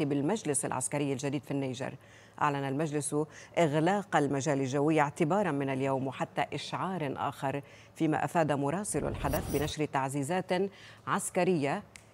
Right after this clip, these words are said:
في مختلف أنحاء العاصمة نيامي. وقالت وكالة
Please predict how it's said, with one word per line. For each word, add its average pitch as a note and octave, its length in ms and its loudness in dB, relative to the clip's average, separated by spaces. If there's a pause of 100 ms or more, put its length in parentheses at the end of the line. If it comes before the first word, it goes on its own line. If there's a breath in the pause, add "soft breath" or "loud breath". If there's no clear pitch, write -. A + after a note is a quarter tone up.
(140)
في F3 160 6
مختلف F#3 600 2 (240)
أنحاء D#3 440 0
العاصمة D#3 840 0
نيامي. D3+ 440 0 (400 loud breath)
وقالت D3+ 520 4
وكالة D#3+ 360 0